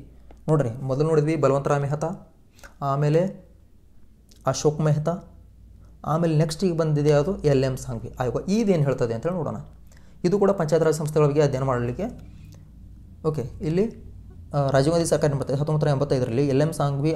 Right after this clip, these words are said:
ಆಯೋಗವನ್ನು ಪಂಚಾಯತ್ ರಾಜ್ ಸಂಸ್ಥೆಗಳ ಬಗ್ಗೆ ಅಧ್ಯಯನ ಪತ್ರವನ್ನು ಬರೆಯಲು ನೇಮಿಸುತ್ತೆ. ಅಂದ್ರೆ ಅದರ ಬಗ್ಗೆ ಅಧ್ಯಯನ ಮಾಡಲಿಕ್ಕೆ ಪತ್ರವನ್ನು ಬರೆಯಲು ನೇಮಿಸ್ತದೆ. ಆಯೋಗ ಏನು ಹೇಳ್ತದೆ, ಪಂಚಾಯತ್ ರಾಜ್ ಸಂಸ್ಥೆಗಳನ್ನು ಸಂವಿಧಾನದ ಅಡಿಯಲ್ಲಿ ಅಳವಡಿಸಬೇಕು.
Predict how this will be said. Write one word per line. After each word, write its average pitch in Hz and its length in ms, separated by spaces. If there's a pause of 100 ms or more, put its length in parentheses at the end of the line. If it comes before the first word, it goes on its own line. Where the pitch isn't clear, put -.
ಆಯೋಗವನ್ನು 131 440
ಪಂಚಾಯತ್ 143 320
ರಾಜ್ 139 220
ಸಂಸ್ಥೆಗಳ 127 340
ಬಗ್ಗೆ 127 200
ಅಧ್ಯಯನ 135 480 (1120)
ಪತ್ರವನ್ನು 143 520
ಬರೆಯಲು 135 300 (140)
ನೇಮಿಸುತ್ತೆ. 151 340 (180)
ಅಂದ್ರೆ 175 180 (100)
ಅದರ 135 140
ಬಗ್ಗೆ 135 260
ಅಧ್ಯಯನ 143 200
ಮಾಡಲಿಕ್ಕೆ 135 400
ಪತ್ರವನ್ನು 131 280
ಬರೆಯಲು 131 180
ನೇಮಿಸ್ತದೆ. 151 380 (520)
ಆಯೋಗ 185 240
ಏನು 165 180
ಹೇಳ್ತದೆ, 147 380
ಪಂಚಾಯತ್ 170 360
ರಾಜ್ 165 240
ಸಂಸ್ಥೆಗಳನ್ನು 151 520 (100)
ಸಂವಿಧಾನದ 151 500 (240)
ಅಡಿಯಲ್ಲಿ 202 320
ಅಳವಡಿಸಬೇಕು. 135 640